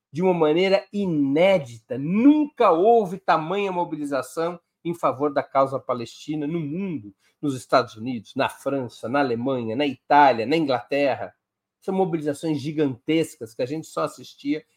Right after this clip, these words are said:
na época da Guerra do Vietnã. Terceiro, com o tempo, novos atores militares estão se envolvendo no conflito, a exemplo dos Houthis.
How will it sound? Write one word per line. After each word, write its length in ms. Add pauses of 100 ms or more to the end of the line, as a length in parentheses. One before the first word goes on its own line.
(140)
na 160
época 580 (180)
da 100
Guerra 260
do 120
Vietnã. 500 (340)
Terceiro, 720 (240)
com 300
o 80
tempo, 560
novos 800
atores 460
militares 680 (140)
estão 680
se 180
envolvendo 600
no 120
conflito, 800 (240)
a 140
exemplo 440
dos 300
Houthis. 760